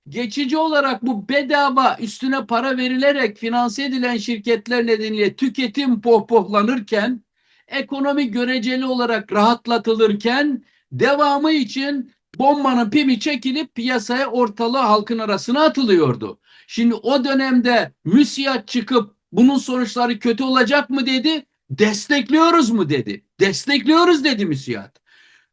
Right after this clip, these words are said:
İSO ne dedi? "Destekliyoruz." dedi. Bir tane Allah'ın kulu çıkıp da Biz bu ülkede yaşadık kardeşim. Bu politikaların sonucunun ne olduğunu biliriz kardeşim.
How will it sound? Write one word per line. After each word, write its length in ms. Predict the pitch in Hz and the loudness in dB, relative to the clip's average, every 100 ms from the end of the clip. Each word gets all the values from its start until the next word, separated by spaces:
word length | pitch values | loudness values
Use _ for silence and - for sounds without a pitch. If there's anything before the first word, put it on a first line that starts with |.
| _ | _
İSO 380 | 240 - 311 311 | 0 2 4 4
ne 180 | 330 285 | 4 2
dedi? 460 | 262 240 320 320 - _ _ _ | -2 -4 -4 -6 -12 _ _ _
"Destekliyoruz." 1000 | 127 139 135 - 214 214 302 349 370 240 | _ -6 -4 0 0 2 2 4 4 4
dedi. 420 | 240 143 117 101 _ _ _ _ 143 | 0 0 -4 -6 _ _ _ _ 0
Bir 360 | 311 359 320 220 | 2 4 0 -2
tane 380 | 262 269 254 | 0 0 0
Allah'ın 600 | 233 233 247 254 262 294 | 0 -2 -2 -2 0 0
kulu 280 | - 254 247 | -2 -4 -4
çıkıp 420 | 208 220 330 254 | -6 -4 -4 -2
da 260 | 254 196 131 135 | 0 0 0 0
Biz 320 | 311 285 180 | 2 2 0
bu 160 | 254 285 | -2 0
ülkede 360 | 233 233 214 | 0 2 2
yaşadık 540 | 247 285 247 254 208 208 | 2 0 -2 -2 -2 -2
kardeşim. 640 | 196 202 285 262 202 135 _ _ _ _ _ _ 151 | -2 0 0 0 -4 -4 _ _ _ _ _ _ -2
Bu 200 | 220 277 | 0 0
politikaların 840 | 330 330 - 302 302 285 269 247 | 0 0 0 -2 -2 0 0 -2
sonucunun 680 | 208 269 302 269 302 254 233 | -2 0 2 2 0 2 2
ne 40 | |
olduğunu 580 | 269 294 277 311 277 170 | 2 2 4 2 2 0
biliriz 440 | 240 285 330 262 | 2 4 2 0
kardeşim. 760 | - 233 233 311 - 277 143 | 0 0 2 -2 -2 -4 -6